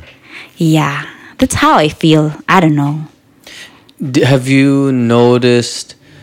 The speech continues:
Speaker 2: that there's more connection in the Philippines when you, like,
Speaker 1: Yeah.
Speaker 2: is it, do you, are you talking about, like, on that one-on-one,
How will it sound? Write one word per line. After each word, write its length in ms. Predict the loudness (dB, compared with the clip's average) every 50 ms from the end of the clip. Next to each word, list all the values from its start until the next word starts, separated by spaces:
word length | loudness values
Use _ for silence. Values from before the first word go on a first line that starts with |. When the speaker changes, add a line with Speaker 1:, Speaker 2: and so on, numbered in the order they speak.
| -20 _ _ _ _ _ _
Speaker 2:
that 280 | -2 0 0 0 2 2
there's 300 | 2 2 2 2 0 -2
more 340 | -2 -2 0 2 2 2 2
connection 560 | 2 0 0 2 2 2 0 0 0 2 2
in 80 | 4 4
the 80 | 2
Philippines 760 | 2 2 2 2 2 2 2 0 0 0 0 -2 -6 -12 -16 -10 -6
when 240 | -2 0 2 2 4
you, 320 | 4 4 4 2 2 -2 -4 -10 -18 _ -20 -20 -20 -20 -20 -20 -20 -20 -18 _
like, 220 | -6 -4 -2 0 2
Speaker 1:
Yeah. 640 | 2 4 4 4 2 2 2 0 0 0 -2 -4 -6 -10 -8
Speaker 2:
is 180 | -6 -4 -2 0
it, 340 | 0 0 -2 -4 -8 -8 -2
do 120 | 0 2
you, 200 | 4 4 4 2 2
are 120 | 2 2
you 60 | 0
talking 240 | 0 2 2 2 2
about, 180 | 4 2 2 2
like, 180 | 2 0 0 0
on 160 | 0 0 0
that 180 | 0 0 -2 -2
one-on-one, 1080 | 0 0 2 2 2 2 2 2 0 2 2 2 4 4 4 2 2 0 -2 -4 -6